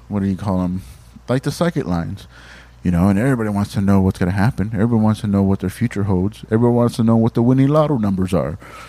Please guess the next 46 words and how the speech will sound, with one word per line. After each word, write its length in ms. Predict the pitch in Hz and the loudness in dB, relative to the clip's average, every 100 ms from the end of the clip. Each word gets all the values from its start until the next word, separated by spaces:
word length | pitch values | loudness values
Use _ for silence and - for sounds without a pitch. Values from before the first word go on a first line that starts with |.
| - - | -18 -4
you 140 | 101 | -2
know? 260 | 92 95 123 - - - - - - - | 2 2 0 -4 -20 -20 -20 -20 -20 -10
So 120 | - | -4
I 100 | 113 | -2
was 100 | 113 | 0
like, 220 | 127 127 | 0 0
I 100 | 104 | 0
would, 340 | 135 139 98 107 92 | 0 0 -4 -12 -6
I 120 | 87 | -2
first 300 | 120 160 156 | 0 0 0
saw 160 | - 202 | 0 0
those, 220 | 147 127 | 0 0
like, 200 | 104 117 | -2 -2
"That's 240 | - 175 - | 0 0 2
amazing. 560 | 101 143 208 214 104 | 2 4 4 2 0
People 220 | 92 147 | -4 -6
could 100 | 127 | -6
just 160 | 107 98 | -8 -10
call 460 | - 87 98 147 165 | -6 -2 0 0 -2
and 80 | |
get 100 | 98 | -2
the 100 | 98 | 0
information 520 | 101 95 95 110 123 123 | -2 0 0 0 0 -2
that 140 | 123 | 0
they 80 | 98 | 2
want, 420 | 98 95 135 180 - - - - | 2 2 0 -2 -12 -20 -20 -8
and 160 | 92 92 | -2 0
then 120 | 104 | 2
they 80 | 107 | 0
could 100 | - | -2
plan 240 | - 110 | 0 2
their 100 | 107 | 2
life 240 | 92 104 113 | 0 0 0
around 340 | 104 98 95 | 0 2 2
that 260 | 92 127 170 | 2 2 0
because 320 | 123 107 92 | -2 -2 0
they, 260 | 98 98 104 - - | 2 0 -2 -10 -6
it's 200 | - 98 | -2 0
already 300 | 117 110 117 | 2 4 4
in 80 | 117 | 4
the, 140 | 104 - | 2 0
it's 160 | 101 | -2
already 420 | 107 104 104 104 90 | 2 2 2 0 0
in 140 | 98 | -2
the 80 | 90 | -2
books. 560 | 78 143 - - - | 0 -2 -2 -12 -14